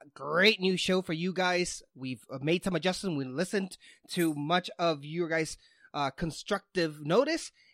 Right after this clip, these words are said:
and we've made big changes. So this is what we're going to expect from the show going forward. The show will now be a little bit more meta specific. We're gonna talk a, a lot, a lot more about the tournaments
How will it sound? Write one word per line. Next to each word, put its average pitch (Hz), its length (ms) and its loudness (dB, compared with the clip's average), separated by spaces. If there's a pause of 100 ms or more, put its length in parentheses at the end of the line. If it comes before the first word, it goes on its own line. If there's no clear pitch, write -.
and 175 280 4
we've 165 280 2 (180)
made 180 280 2 (160)
big 156 200 -4
changes. 143 540 -2
So 139 240 -2
this 135 160 -6
is 151 160 -6
what 160 160 0
we're 147 160 -20
going 147 340 -4
to 143 460 -2
expect - 440 -2
from 180 140 -8
the 170 80 -8
show 165 300 -2
going 151 340 -2
forward. 202 380 0 (360)
The 147 80 -6
show 160 320 0
will 156 260 -2
now 151 240 -2
be 151 300 -6
a - 20 -4
little 156 140 -4
bit 175 180 -4
more 170 540 0 (260)
meta 180 460 2 (120)
specific. - 680 -2
We're 208 80 -2
gonna 156 220 2
talk 160 220 2
a, 151 240 4
a 151 100 2
lot, 147 380 2
a - 20 -2
lot 160 200 6
more 165 280 8
about 147 200 6
the 139 60 2
tournaments 160 600 6